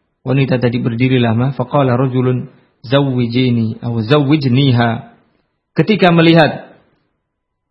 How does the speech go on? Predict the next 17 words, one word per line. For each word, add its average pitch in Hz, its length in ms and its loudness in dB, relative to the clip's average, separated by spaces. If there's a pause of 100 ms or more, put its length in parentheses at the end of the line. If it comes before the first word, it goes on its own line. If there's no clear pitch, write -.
(600)
pada 156 160 2
diri 180 240 4
Rasulullah 160 480 2
sallallahu 151 480 0
alaihi 135 240 -2
wasallam 139 240 -2
tidak 139 320 0
ada 139 80 2
keinginan 135 640 0
untuk 127 240 -4
menikahi 127 400 0
wanita 127 400 0
yang 123 160 -2
menawarkan 120 400 -2
diri 120 240 -4
tadi, 127 320 -2
maka 165 480 -2